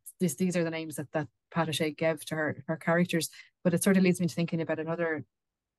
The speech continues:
topic that I kind of wanted to discuss here, which was, um, the criticism of, uh, I have read somewhere, and I think it was in a review, that, <clears throat> that the book, there's, there's a lack of danger in the plot. So there have been criticisms leveled against the book, you know, primarily that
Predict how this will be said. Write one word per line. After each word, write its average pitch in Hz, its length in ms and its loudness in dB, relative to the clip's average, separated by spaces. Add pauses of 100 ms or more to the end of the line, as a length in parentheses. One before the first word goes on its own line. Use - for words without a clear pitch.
(420)
topic 170 300 -2
that 160 100 -6
I 156 60 -2
kind 160 160 -4
of 160 60 -2
wanted 156 220 -6
to - 60 -16
discuss - 400 -2
here, 170 240 2 (360)
which 170 200 0
was, 160 220 0
um, 147 360 -4 (440)
the 180 60 -4
criticism 196 480 2
of, 160 80 -2 (240)
uh, 151 80 -4 (880)
I 196 120 8
have 175 200 8
read 202 240 6
somewhere, 175 340 8
and 160 360 0
I 160 100 0
think 175 180 6
it 151 40 2
was 180 120 0
in 165 100 0
a 160 40 -2
review, 170 420 0 (800)
that, 180 180 4 (220)
<clears throat> 220 420 6
that 170 140 4
the 175 60 0
book, - 220 2
there's, - 160 0
there's - 240 -2
a 175 40 4
lack 185 180 0
of 165 120 -4
danger 170 420 0
in 151 160 -4
the 151 60 -18
plot. 151 300 -4
So 165 120 -6
there 170 120 0
have 190 120 2
been 208 100 -2
criticisms 190 480 -2
leveled 170 260 -4
against 160 260 -6
the 165 60 -12
book, 160 220 -6
you 190 80 -6
know, 160 100 0
primarily 165 440 2
that 151 160 0